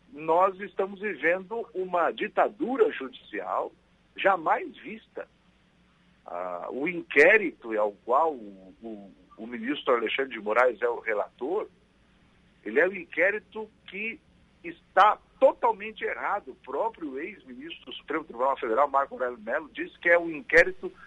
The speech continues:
do fim dos tempos, porque o Alexandre de Moraes é vítima,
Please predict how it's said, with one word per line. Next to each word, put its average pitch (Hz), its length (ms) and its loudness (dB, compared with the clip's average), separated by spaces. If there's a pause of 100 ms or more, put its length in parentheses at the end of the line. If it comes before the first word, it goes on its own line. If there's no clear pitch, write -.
(220)
do 160 120 2
fim 247 300 -2
dos 226 220 -6
tempos, - 680 4 (680)
porque 165 260 2
o 233 140 10
Alexandre 226 560 8
de 208 140 -6
Moraes 139 440 2
é 139 140 2
vítima, 262 640 -6